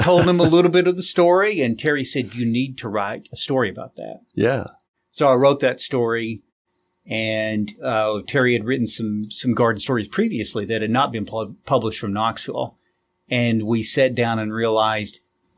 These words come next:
Speaker 1: we had a book in the making.
Speaker 2: The design of Garden Stories, I'm holding it in my hand right now, is absolutely beautiful. You mentioned the, the designer you work with. What about the photography? Um, how do you handle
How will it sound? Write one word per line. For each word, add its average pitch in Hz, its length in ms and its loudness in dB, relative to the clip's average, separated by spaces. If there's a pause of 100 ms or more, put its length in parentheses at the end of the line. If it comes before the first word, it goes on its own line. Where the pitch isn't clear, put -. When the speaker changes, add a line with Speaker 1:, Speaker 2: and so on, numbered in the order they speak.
(160)
Speaker 1:
we 120 180 4
had 113 100 4
a 92 40 0
book 110 360 0
in 113 100 -4
the - 60 -6
making. - 480 -8 (440)
Speaker 2:
The 101 100 0
design 104 380 2
of 90 100 -2
Garden 95 340 2
Stories, 85 640 -4
I'm 85 200 -8
holding 92 300 4
it 85 100 0
in 80 120 0
my 80 160 0
hand 85 300 0
right 78 180 0
now, 90 280 0
is 80 100 -2
absolutely 90 640 0
beautiful. 87 760 0 (1120)
You 92 220 -8
mentioned 101 480 2
the, 82 260 0
the 90 140 -2
designer 92 540 2
you 85 180 0
work 85 280 0
with. 82 280 -2
What 175 140 4
about 240 240 2
the 139 100 2
photography? 104 920 0 (560)
Um, 85 260 0
how 104 220 0
do 160 80 6
you 139 140 6
handle 110 480 2